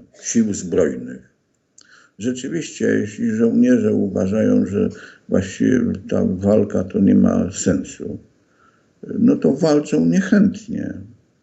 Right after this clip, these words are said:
Walczą wtedy, kiedy muszą, natomiast jak nie muszą, to, to się uchylają od walki. No to się, ale to wtedy właśnie, czy armia ma morale, czy nie,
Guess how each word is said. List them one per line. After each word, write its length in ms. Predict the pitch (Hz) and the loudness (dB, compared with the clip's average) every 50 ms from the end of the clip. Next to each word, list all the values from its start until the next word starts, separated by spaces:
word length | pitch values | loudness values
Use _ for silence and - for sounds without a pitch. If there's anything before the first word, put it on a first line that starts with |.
| _ _ - - - - - 139 | _ _ -16 -12 -10 -8 -6 -4
Walczą 560 | 147 165 180 185 185 190 - - 190 175 170 | -2 0 0 0 0 0 -2 -4 -4 -4 -6
wtedy, 460 | - - - - - - - - - - | -10 -14 -10 -6 -4 -2 -2 -2 -4 -6
kiedy 360 | - - - - - - 104 | -6 -4 -6 -4 0 2 4
muszą, 640 | 104 104 104 98 - - 98 90 87 90 87 101 107 | 6 6 6 6 4 0 -4 -4 -4 -4 -6 -6 -6
natomiast 500 | 110 107 - - - 95 131 135 - - | -8 -8 -8 -6 -6 -6 -6 -6 -8 -8
jak 240 | - - - - - | -10 -10 -6 -2 0
nie 100 | 127 120 | 2 4
muszą, 440 | 123 139 151 151 - - - 117 - | 4 2 0 -2 -4 -4 -4 -4 -4
to, 180 | - - - - - - - - - - - _ _ - | -4 -6 -8 -8 -12 -18 -18 -18 -18 -20 -20 _ _ -2
to 120 | - 127 | -2 0
się 160 | 127 - 143 135 | 2 2 4 6
uchylają 800 | 139 151 143 - - 143 143 135 107 85 73 69 67 65 67 69 | 6 6 6 6 4 4 4 4 4 2 0 0 -2 -4 -4 -6
od 160 | 69 - - | -6 -8 -10
walki. 420 | - - 69 - - - - - 214 | -10 -10 -10 -10 -12 -12 -8 -4 -2
No 200 | 254 - - 247 247 247 | 0 0 0 0 0 0
to 280 | 247 214 - - 220 | 0 0 2 0 0
się, 220 | - - - - 196 - - | -2 -2 -4 -4 -2 -2 -2
ale 240 | - - 262 - - | 0 0 2 0 0
to 160 | - - - | 0 -2 -4
wtedy 400 | - - - 139 143 151 160 151 | -2 -2 0 0 0 0 0 -2
właśnie, 480 | - - - 143 - - - 135 139 143 - - - - - _ | -2 -2 -2 -2 -4 -2 -2 -2 -2 -2 -4 -10 -16 -16 -18 _
czy 200 | - - - - | 0 2 2 4
armia 360 | 127 131 127 117 117 113 101 | 4 4 4 6 6 6 6
ma 240 | 98 101 101 104 104 | 4 4 2 4 2
morale, 560 | 107 98 95 95 95 92 92 95 98 117 120 | 4 4 4 4 2 2 2 2 0 0 0
czy 220 | 117 - - 135 139 | -2 -4 -6 -6 -4
nie, 300 | 156 - 147 - 107 | -2 -2 -2 -2 -2